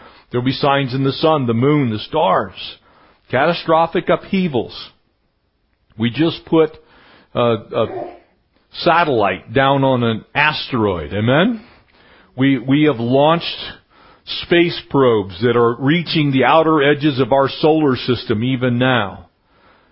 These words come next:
We realize that this little tiny planet called Earth is actually nothing but a moving target for all of the stuff that rumbles around our solar system. What happens if God takes his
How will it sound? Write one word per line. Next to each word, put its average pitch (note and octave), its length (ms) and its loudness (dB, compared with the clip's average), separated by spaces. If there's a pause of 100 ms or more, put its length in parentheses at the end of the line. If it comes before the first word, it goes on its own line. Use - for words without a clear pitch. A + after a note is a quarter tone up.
(100)
We D#3 180 2
realize D#3+ 680 4
that C3 160 -6
this C#3 220 -2
little F3 340 2
tiny D#3 640 -2
planet D3 640 0
called B2 320 0 (100)
Earth B2 360 0 (1000)
is C3 240 2
actually D3 440 2
nothing D#3+ 440 2
but C3 140 2
a A#2+ 60 2
moving C#3+ 440 0
target B2+ 520 0 (160)
for A#2 180 0
all D#3+ 380 4
of B2+ 120 -2
the A#2+ 100 -2 (220)
stuff B2+ 300 0 (140)
that A2+ 200 -2
rumbles C#3 720 -2
around D3 520 0 (320)
our D3 280 2
solar C3+ 460 0
system. G2 580 -6 (1700)
What F3+ 280 2
happens F3 560 0
if G#2 160 -4
God C3 300 0
takes C3+ 340 -2
his A#2 180 -4